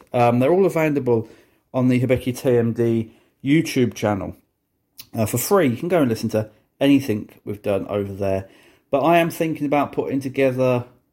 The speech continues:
like, a big sixty, seventy hour omnibus of the episodes we've done. I know that would be a lot for you guys to, to listen to, but like, like the deep dives that Jim Cornette does, I, I don't get through 'em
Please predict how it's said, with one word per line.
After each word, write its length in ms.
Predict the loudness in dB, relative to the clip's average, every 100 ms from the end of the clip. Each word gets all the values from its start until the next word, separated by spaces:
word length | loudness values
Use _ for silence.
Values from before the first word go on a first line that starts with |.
| _
like, 220 | -10 -10 -10
a 60 |
big 440 | -8 -6 -6 -8 -12
sixty, 540 | -6 -4 -4 -4 -6
seventy 540 | -4 -2 0 0 2
hour 240 | 2 2 2
omnibus 760 | 2 2 2 -2 -6 -8 -18 -20 _ _ _ _ _
of 360 | 2 2 2 0
the 180 | -4 -4
episodes 720 | -6 -6 -6 0 0 0 -6 -8
we've 380 | -4 -4 -4
done. 320 | -2 -2 -2 -4
I 160 | 0 2
know 360 | 4 2 2
that 180 | 0 0
would 100 | -2
be 120 | 0
a 60 | 0
lot 380 | 2 0 0 -6
for 120 | -6
you 160 | -4
guys 440 | -2 -2 0 -2 -4
to, 260 | -4 -4 -4 _ _ _ _
to 80 | 0
listen 340 | 0 0 -6
to, 420 | -2 0 0 -2 0
but 400 | 4 4 4 0
like, 160 | 0 2
like 200 | 0 2
the 80 | 2
deep 300 | 2 0 -2
dives 320 | -2 -2 -2
that 140 | -4
Jim 240 | 0 0 0
Cornette 440 | 0 0 -2 -4
does, 320 | -4 -4 -6 -18 _ _ _ _ _ _ _ _ _
I, 240 | 0 2 2
I 140 | 0
don't 320 | 2 2 2
get 240 | 0 -2 -4
through 360 | -6 -2 2
'em 260 | 2 0 -8